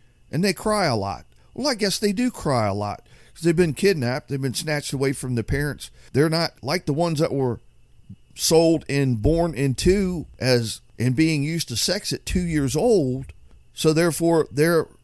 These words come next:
attached to family, friends, and loved ones when they're kidnapped.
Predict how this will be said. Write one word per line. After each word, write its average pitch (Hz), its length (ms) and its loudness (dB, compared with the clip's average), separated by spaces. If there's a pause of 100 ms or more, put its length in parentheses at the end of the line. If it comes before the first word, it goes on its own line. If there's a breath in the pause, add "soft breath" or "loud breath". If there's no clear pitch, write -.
(300)
attached - 640 -2 (140)
to 131 300 2 (280)
family, 160 440 0
friends, 151 420 -2
and 131 140 0
loved 185 240 0
ones 127 480 0 (260 soft breath)
when 143 200 2
they're 147 140 2
kidnapped. 156 720 -2